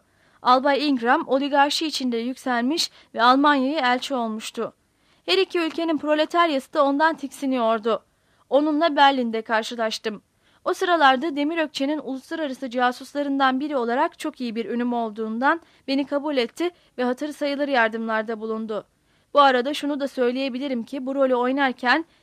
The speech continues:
devrime önemli bir yararım da dokundu. Albay Van Gilbert nalet diye adlandırılıyordu.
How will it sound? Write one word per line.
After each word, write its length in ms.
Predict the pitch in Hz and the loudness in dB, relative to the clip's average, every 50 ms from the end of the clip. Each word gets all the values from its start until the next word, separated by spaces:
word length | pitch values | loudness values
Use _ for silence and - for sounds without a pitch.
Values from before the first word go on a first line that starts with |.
| _ _ | _ _
devrime 420 | 240 247 254 247 277 269 294 320 302 | -2 -2 0 2 0 2 2 0 2
önemli 440 | 254 262 269 277 277 285 294 285 | 2 2 4 4 2 2 0 -2
bir 100 | 285 311 | -4 -4
yararım 500 | 294 285 269 262 262 262 262 262 254 247 | -2 0 2 4 4 4 4 4 0 0
da 120 | 233 220 214 | -2 -2 -4
dokundu. 480 | 226 226 - 233 226 220 220 214 - - _ _ _ _ _ _ _ _ _ _ _ | -4 -6 -6 -8 -6 -4 -4 -4 -4 -6 _ _ _ _ _ _ _ _ _ _ _
Albay 360 | - 277 285 285 339 349 359 330 | 2 2 4 4 4 2 4 4
Van 180 | 330 339 349 | 4 4 4
Gilbert 480 | 330 381 392 339 277 302 349 - - - | 2 0 0 2 0 0 -2 -2 -4 0
nalet 440 | 277 285 277 294 311 339 330 - - | 4 4 4 4 4 0 -6 -6 -4
diye 140 | 262 254 | 0 2
adlandırılıyordu. 1040 | 233 226 220 220 226 220 220 226 226 226 226 226 233 226 220 220 214 214 226 214 - | 2 2 2 2 0 0 0 -2 -4 -6 -6 -4 -2 -2 -2 -2 -4 -4 -6 -8 -8